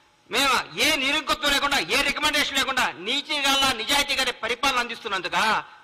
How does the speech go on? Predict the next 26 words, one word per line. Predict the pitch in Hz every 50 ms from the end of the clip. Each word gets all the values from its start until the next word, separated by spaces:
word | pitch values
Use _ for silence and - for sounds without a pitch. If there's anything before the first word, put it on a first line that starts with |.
| -
నీతి | 147 175 214 285 285 320 311
గల | 311 311 294 269 214
నాయకుల్ని | 196 202 226 277 277 - 302 294 277 240
మంచి | 220 240 247 294
మంచి | 285 285 254 233
ఉద్యోగాలు | 208 185 185 254 262 269 254 240
నియమించినందుక | 226 214 220 220 208 202 202 196 185 190 170 190 214 220 202 160 147 - - - - - -
ఏ | 170 214 254 277
ఫీలింగ్ | 254 - 262 269 269 277 269
లేవు. | 269 262 262 254 220 165 - - - - - - - - -
సమ | 233 240 262 277 269
సమాజం | 269 - 247 240 254 277 285 277 285 294 277 262 190 160 - - - - - - - -
ప్రతి | 240 247 - -
ఒక్క | 262 262 - 262
కమ్యూనిటీని | 240 - 247 254 285 302 294 311 285 262
తీసుకొని | 262 262 - - 285 285 294 277 208 156 - - - - - _ -
నీతివంతమైన | 151 190 269 311 302 320 302 294 285 285 269 269 277 269 254
అధికారులందరూ | 240 233 254 - 277 269 254 254 247 247 233
నియమించి | 233 233 240 240 233 233
ముందుకు | 208 220 226 233 220
తీసుకుపోతున్నారు | 214 220 - 220 185 202 - 202 196 208 208
ముఖ్యమంత్రి | 196 185 - 190 185 185 185 175 175
గారికి | 170 170 165 156 170 165
రేవంత్ | 160 160 160 165 165 160
రెడ్డి | 151 139 139 139
గారు. | 135 127 123